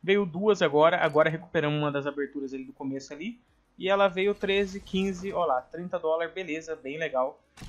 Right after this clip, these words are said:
Recuperamos aí quinze dólares de prejuízo que a gente teve no começo ali e tamo mais ou menos elas por elas agora. Essa abertura aqui que quebra a gente, se a gente abrir quatro e não pegar nenhuma, ainda mais se acontecer mais de uma vez, beleza?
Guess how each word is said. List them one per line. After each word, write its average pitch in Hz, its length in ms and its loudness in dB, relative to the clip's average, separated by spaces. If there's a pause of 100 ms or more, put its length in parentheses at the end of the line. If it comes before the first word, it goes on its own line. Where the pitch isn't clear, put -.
(160)
Recuperamos 147 440 -2
aí 147 80 -2
quinze 156 340 -6
dólares 139 320 2
de - 60 -12
prejuízo 135 360 -6
que - 60 -16
a 135 40 -6
gente - 120 -12
teve 131 140 -10
no 135 80 -6
começo 135 400 -8
ali 156 260 -12
e 180 60 -16
tamo 175 240 -6
mais 170 180 -2
ou 165 60 -8
menos 160 240 -6
elas 151 240 -2
por 156 140 -8
elas 143 280 -2
agora. 120 340 -8 (3250)
Essa 170 240 -4
abertura 196 400 0
aqui 165 200 -8
que - 140 -20
quebra 175 280 0
a - 20 0
gente, 135 220 -2
se 135 80 -4
a - 20 -2
gente 139 160 -4
abrir 139 300 -2
quatro 147 420 0
e 147 60 -8
não 151 100 -4
pegar 147 220 -2
nenhuma, 135 480 -2
ainda 127 240 -4
mais 135 160 -6
se 147 80 -16
acontecer 143 320 -10
mais 131 240 -8
de 135 40 -14
uma 147 140 -6
vez, 117 320 -18
beleza? 120 460 -12